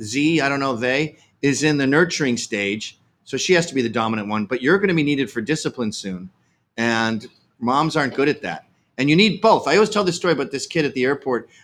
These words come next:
I was in the booth next to him in the stall in the bathroom, and he'd shit himself. And his dad was mad at him, and he, as he cleaned the shit off his seven-year-old, six-year-old's legs,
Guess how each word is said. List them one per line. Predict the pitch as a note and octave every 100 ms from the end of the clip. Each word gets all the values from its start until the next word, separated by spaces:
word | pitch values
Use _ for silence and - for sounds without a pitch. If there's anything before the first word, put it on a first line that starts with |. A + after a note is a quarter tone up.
| _
I | A#2
was | B2 A#2+ - -
in | C3+ B2
the |
booth | G2+ C3+ D#3+ D#3+
next | C3 D3 -
to | A#2+
him | A#2 G#2
in |
the | G2+
stall | - B2+ B2+
in | A2
the |
bathroom, | F#2+ A#2+ C3 G#2
and | G#2
he'd | F#2+
shit | - D#3+
himself. | B2 - E2 - _ _ _ _ _ _ A#2+
And |
his | B2 A2
dad | D#3 F3 D3
was | B2
mad | A#2+ B2 D3+
at | B2+
him, | G#2+ F2 - -
and |
he, | A2 A#2
as | A2
he | A2
cleaned | - C3
the | A2+
shit | - C3+
off | A#2 G#2+
his | - - _ _ _
seven-year-old, | - - - C3+ C3 D3 C#3+ C#3+ C#3 C3
six-year-old's | - C#3+ - C#3 C3+ A#2+
legs, | A#2+ A#2 D3 E3+